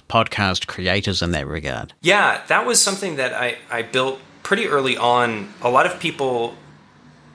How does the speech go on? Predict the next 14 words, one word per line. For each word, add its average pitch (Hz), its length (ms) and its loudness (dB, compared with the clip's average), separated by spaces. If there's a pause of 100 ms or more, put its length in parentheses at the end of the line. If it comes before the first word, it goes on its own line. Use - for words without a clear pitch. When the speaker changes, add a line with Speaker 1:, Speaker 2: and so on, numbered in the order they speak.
(120)
Speaker 2:
had 139 260 -2
been 131 120 0
asking, 110 480 -2
"How - 200 0
do 190 80 2
I 170 80 2
monetize 120 500 0
my 98 80 -10
show?" - 380 -6 (880)
And 143 400 2 (340)
the 139 140 -2
short 208 300 2
answer 156 320 2
is, 110 560 0